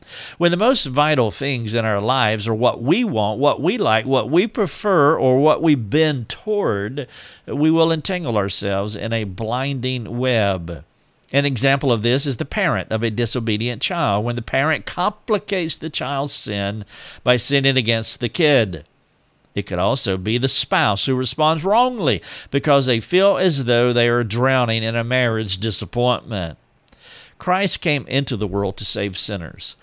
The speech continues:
which means in part he came to untangle fallen creatures from sin's entrapments. While the wayward child or the hurtful spouse should change, that kid and that spouse should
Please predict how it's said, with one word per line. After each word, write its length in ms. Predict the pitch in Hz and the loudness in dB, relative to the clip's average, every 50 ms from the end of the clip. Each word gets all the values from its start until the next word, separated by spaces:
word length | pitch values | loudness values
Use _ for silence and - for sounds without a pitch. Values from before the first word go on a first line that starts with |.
| - - - - - | -20 -20 -20 -6 0
which 260 | 123 131 113 - - | 2 2 2 2 0
means 320 | 120 123 123 135 160 - - - | 0 0 0 0 -2 -4 -6 -2
in 300 | 127 143 139 127 113 98 | 0 0 0 0 -2 -6
part 720 | - - - - - - - 202 196 165 120 117 120 - - | -10 -16 -18 -16 -14 -8 -2 0 4 4 4 4 2 0 -4
he 220 | - - 123 104 | -4 -4 -4 -4
came 460 | - - - 147 135 139 147 151 165 | -4 -6 -6 -4 -4 -4 -4 -6 -6
to 220 | - - 147 127 - | -6 -4 -4 -4 -4
untangle 840 | - 123 120 117 - _ - 180 180 170 160 123 101 98 95 104 110 | -4 -4 -4 -4 -6 _ -8 -8 -6 -4 -6 -4 -4 -2 -4 -4 -4
fallen 600 | - - - 147 135 131 135 135 139 143 139 135 | -8 -8 -2 0 2 2 2 0 -2 -4 -6 -8
creatures 600 | - - - 156 139 117 - - 78 87 101 - | -10 -4 -2 0 0 0 -2 -4 -6 -6 -6 -8
from 280 | - - 117 101 95 95 | -8 -6 -8 -8 -6 -4
sin's 520 | - - - 135 113 110 104 107 107 - - | -4 -4 -2 -2 -2 -2 -4 -4 -8 -8 -8
entrapments. 920 | - 107 104 - - - 156 - - - - 69 58 - - - - - - _ _ _ _ _ _ _ _ - - - - - | -8 -10 -8 -8 -8 -6 -6 -8 -8 -10 -16 -16 -16 -14 -14 -12 -12 -14 -14 _ _ _ _ _ _ _ _ -20 -20 -20 -10 -2
While 180 | - 139 143 143 | 2 4 4 4
the 80 | 139 | 4
wayward 480 | 127 123 131 131 143 139 147 156 151 143 | 4 4 4 4 4 4 2 2 0 0
child 500 | - - - 131 104 92 90 90 101 139 | -2 -2 -2 0 0 0 0 0 0 0
or 140 | 135 117 101 | 0 0 0
the 120 | 104 98 | 0 -2
hurtful 600 | - - 143 143 - - - - 139 117 104 98 | -2 2 2 2 0 0 -4 -4 -2 -2 0 0
spouse 720 | - - - - - - 123 110 107 107 113 113 - - - | 0 0 0 0 0 -2 -2 0 0 0 0 -2 -4 -8 -10
should 400 | - - - - 165 160 147 - | -8 -4 2 4 4 4 2 2
change, 600 | - - 156 139 120 107 92 85 76 - - - - - - - - | 0 0 2 2 0 0 -4 -6 -8 -12 -14 -16 -16 -20 -20 -10 -4
that 260 | 92 101 113 95 - | -2 -2 -2 -2 -4
kid 320 | - - 143 139 147 147 143 | -2 0 2 2 2 2 0
and 120 | 131 123 | -2 -2
that 160 | 127 139 139 | -2 -2 -2
spouse 540 | - - - 113 95 95 90 101 107 - - - - - - | -4 -4 -2 0 0 0 0 -2 -4 -6 -8 -12 -18 -14 -8
should 560 | - - - - 143 139 131 123 127 127 | -4 -2 0 2 4 4 6 4 2 0